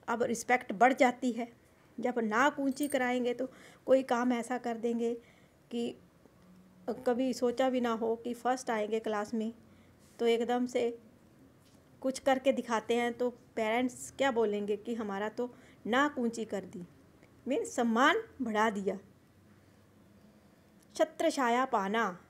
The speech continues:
मीन आश्रय पाना, छत्र छाया, आपकी छत्र छाया में रह रहे हैं हम। कई बार कहते हैं पेरेंट्स की छत्र छाया में रह रहे हैं या भगवान की छत्र छाया में रह रहे हैं, मीन आश्रय में रह रहे हैं, उसके आश्रय में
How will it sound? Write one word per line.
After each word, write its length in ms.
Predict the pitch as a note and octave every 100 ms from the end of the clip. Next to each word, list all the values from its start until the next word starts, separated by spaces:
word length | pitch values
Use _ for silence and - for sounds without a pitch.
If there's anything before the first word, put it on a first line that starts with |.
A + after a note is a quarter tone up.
| A#3+
मीन 180 | C#4 C#4+
आश्रय 420 | A#3 A#3 A#3 C#4+ D4
पाना, 540 | A#3 F3+ G3 G#3+ F3+ -
छत्र 440 | - - - C#4 C4
छाया, 340 | B3 G3+ G#3
आपकी 380 | - A3 A3 C4+
छत्र 300 | B3+ A#3 A#3
छाया 320 | A#3 G#3+ A3
में 160 | A3 G3+
रह 160 | A#3+
रहे 220 | G3 A#3
हैं 100 | A#3+
हम। 280 | A#3 G#3+ G#3
कई 160 | G#3 A3
बार 180 | A3+ A3
कहते 340 | A3+ A3 A3+
हैं 120 | A3
पेरेंट्स 380 | G#3+ G3+ G#3+ C4
की 120 | -
छत्र 320 | B3 A3+ - A#3
छाया 280 | A3+ A3+
में 140 | A#3 A3+
रह 140 | A3+
रहे 220 | A3+ A3+
हैं 160 | A3 A3
या 180 | A3 G#3+ - - - -
भगवान 420 | G#3 F#3 G3 A#3+
की 140 | B3+
छत्र 340 | A#3+ A3+ - A3+
छाया 320 | A#3 A3+ A3+
में 140 | A3+
रह 140 | A3 A3+
रहे 120 | A3
हैं, 80 | A3
मीन 180 | B3+ A4 -
आश्रय 380 | G#3 A3 C#4 C4
में 140 | A#3+
रह 160 | G3+ A3
रहे 160 | G#3+
हैं, 240 | G3+ G3+ -
उसके 360 | A#3 - B3+ C4+ - - - -
आश्रय 400 | G#3 A3 - B3+
में 240 | B3 D4+